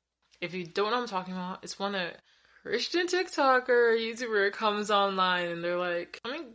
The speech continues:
goodness, I can't believe, like, Christians are judging me. Like, how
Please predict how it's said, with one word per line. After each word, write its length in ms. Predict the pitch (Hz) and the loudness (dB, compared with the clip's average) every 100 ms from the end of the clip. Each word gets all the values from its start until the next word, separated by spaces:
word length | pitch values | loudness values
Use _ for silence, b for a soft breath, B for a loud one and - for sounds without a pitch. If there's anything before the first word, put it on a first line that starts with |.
| - | -10
goodness, 600 | 208 196 - 240 - - - | -8 -6 -8 -12 -12 -14 -10
I 80 | 220 | -10
can't 380 | 220 - 214 214 | -8 -6 -6 -4
believe, 400 | 330 349 349 349 _ - | 0 2 2 -2 _ -8
like, 400 | 240 220 208 - - _ _ | -2 0 0 -4 -10 _ _
Christians 720 | - - 220 - 226 220 220 - | -16 -8 -6 -4 -6 -6 -8 -6
are 140 | 196 | -6
judging 460 | 185 - 175 170 180 | -6 -10 -8 -8 -10
me. 140 | 151 | -10
Like, 160 | - - | -14 -12
how 380 | - - 220 | -10 -8 -8